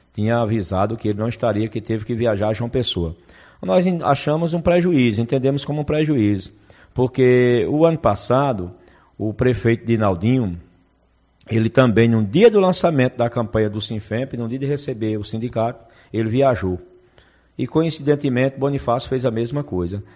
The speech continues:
Será que não teria um momento, eh, dessa audiência em João Pessoa com o governador, né, pra receber primeiro a gente? Ou senão, "Olha, tem uma atividade do sindicato, eh, tem uma agenda marcada aqui",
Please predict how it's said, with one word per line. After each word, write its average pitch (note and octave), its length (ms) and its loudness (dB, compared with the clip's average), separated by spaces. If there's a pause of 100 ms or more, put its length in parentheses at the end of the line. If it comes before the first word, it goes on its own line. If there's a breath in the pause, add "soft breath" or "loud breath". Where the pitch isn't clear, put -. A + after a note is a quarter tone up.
Será C3+ 360 0
que F3 80 -10
não C#3 80 -4
teria C3 440 0
um A2+ 140 -4
momento, G2+ 640 -4 (380 soft breath)
eh, F2 600 -4
dessa G2 300 -2
audiência G2+ 380 -2
em - 20 -4
João G2 140 0
Pessoa A#2+ 420 -2
com A2 120 -8
o - 20 -8
governador, G2 800 0 (260 loud breath)
né, F2+ 140 -6
pra A2 240 2
receber A2 440 0
primeiro G#2 320 0
a F2 40 -2
gente? G#2+ 540 -2 (180)
Ou G2+ 60 -10
senão, C3+ 180 -4
"Olha, A#2+ 360 0
tem C3+ 180 0
uma C3 100 0
atividade G#2+ 480 0
do G2 80 -6
sindicato, A2 720 -4 (420 soft breath)
eh, F2+ 120 -8
tem A#2 160 -2
uma A2+ 120 2
agenda G2+ 300 0
marcada F#2+ 380 -2
aqui", C3+ 420 -4